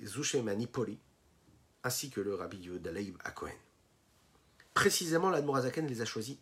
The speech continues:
eux. Dans ces askamot-là, on ne voit pas du tout le nom du rabbi Shlomo Zalman, et c'est ça qui est très intéressant. Et il y avait,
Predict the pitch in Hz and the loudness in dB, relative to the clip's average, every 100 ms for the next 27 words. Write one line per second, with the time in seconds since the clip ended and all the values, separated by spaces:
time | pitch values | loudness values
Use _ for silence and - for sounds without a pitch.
0 | - 113 - - _ _ _ _ _ _ | -2 -2 -4 -14 _ _ _ _ _ _
1 | _ _ _ _ _ _ _ _ 110 196 | _ _ _ _ _ _ _ _ 4 8
2 | 233 - - 147 - 120 113 - 110 107 | 8 6 4 2 0 -4 -6 -2 -2 -2
3 | - 196 220 127 110 160 143 131 113 123 | -4 -2 0 0 -2 -4 -6 -6 -4 -2
4 | 160 120 107 113 - 95 98 85 78 78 | -2 -2 -4 -4 -6 -6 -6 -6 -8 -8
5 | - - 101 107 92 80 76 - - _ | -8 -6 -6 -6 -6 -8 -10 -12 -14 _
6 | _ _ _ _ _ _ _ _ - 123 | _ _ _ _ _ _ _ _ -8 0
7 | 135 135 185 147 139 | 2 4 4 4 0